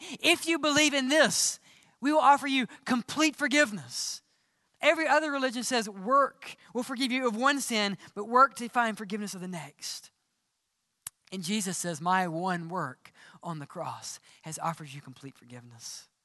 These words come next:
So why can I live boldly and confidently in the assurance that God has saved me?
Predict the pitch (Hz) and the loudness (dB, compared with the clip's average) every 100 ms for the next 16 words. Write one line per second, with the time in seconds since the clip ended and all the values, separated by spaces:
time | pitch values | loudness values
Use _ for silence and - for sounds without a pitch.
0 | _ _ _ _ _ _ - 214 208 226 | _ _ _ _ _ _ -12 -6 2 6
1 | 262 247 240 202 220 226 202 160 151 196 | 6 4 2 6 6 4 0 -4 2 4
2 | 220 254 277 269 262 _ - - 196 - | 4 4 0 0 -4 _ -20 -6 -6 -4
3 | - 214 220 240 240 247 240 220 190 180 | 2 4 4 0 -8 -6 -6 -4 -4 -2
4 | 165 - 247 233 208 214 202 202 196 170 | -2 -2 -2 -2 -4 -6 2 2 2 -2
5 | 208 208 220 233 254 | -2 -2 -4 -6 -8